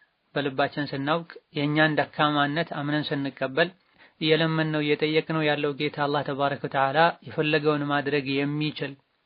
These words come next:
ሲያደርግም እንደቆየ ወደፊትም እንደሚያደርግ ስናምን የዱዓው በር ይከፈታል። ዱዓ ሲደረግ ራስን ዝቅ ማድረግ፣ በስጋትና በተስፋ መሃል መሆን፣ ተወሱል ማድረግ፣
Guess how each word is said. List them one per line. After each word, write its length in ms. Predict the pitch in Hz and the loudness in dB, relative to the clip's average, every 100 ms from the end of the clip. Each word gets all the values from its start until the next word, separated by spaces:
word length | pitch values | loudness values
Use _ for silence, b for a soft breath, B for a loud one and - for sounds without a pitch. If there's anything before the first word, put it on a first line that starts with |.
| _ _ _ | _ _ _
ሲያደርግም 580 | - 147 151 156 147 151 | 0 4 6 4 2 -2
እንደቆየ 500 | 147 143 147 151 147 147 | -2 -2 -2 -2 -2 -4
ወደፊትም 540 | 147 143 143 151 165 151 | -4 -4 -4 -4 -4 -4
እንደሚያደርግ 680 | 147 139 139 139 165 175 - - _ _ | -4 -4 -4 0 0 0 -8 -18 _ _
ስናምን 480 | - 151 143 143 175 180 b b _ - | -8 -4 0 2 2 0 b b _ -4
የዱዓው 340 | 147 147 143 139 | 4 6 6 4
በር 180 | 143 147 | 0 -2
ይከፈታል። 580 | - 147 - 143 143 - _ _ b b b b - | -4 -6 -4 -2 -2 -6 _ _ b b b b -2
ዱዓ 120 | 139 151 | 4 4
ሲደረግ 500 | 151 127 139 151 160 | 2 -4 -2 0 0
ራስን 300 | 143 135 143 | 0 -2 -2
ዝቅ 180 | 143 - | -4 -4
ማድረግ፣ 380 | 139 135 156 180 - - _ b b b b b _ _ _ - | -4 -2 0 -2 -4 -20 _ b b b b b _ _ _ -8
በስጋትና 600 | 131 165 143 139 143 143 160 | 2 2 4 2 0 2 2
በተስፋ 460 | 151 151 - 151 | 2 -2 -2 -2
መሃል 260 | 143 131 147 | 0 -2 -2
መሆን፣ 320 | 139 127 156 170 - _ _ _ _ - | -4 -2 -2 -4 -10 _ _ _ _ -6
ተወሱል 460 | 147 151 147 160 151 | 2 4 4 2 2
ማድረግ፣ 400 | 135 127 147 | 0 -2 -2